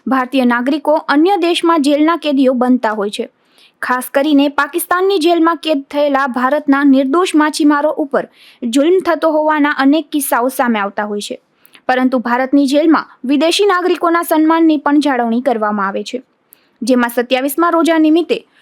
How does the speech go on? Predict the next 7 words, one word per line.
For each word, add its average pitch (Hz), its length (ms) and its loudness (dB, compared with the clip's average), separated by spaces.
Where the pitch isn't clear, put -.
પોરબંદરની 392 580 2
ખાસ 349 380 -2
જેલ 339 180 2
ખાતે 285 420 -2
ખાનગી 320 460 0
સંસ્થાઓના 320 600 0
સહયોગથી 277 680 -2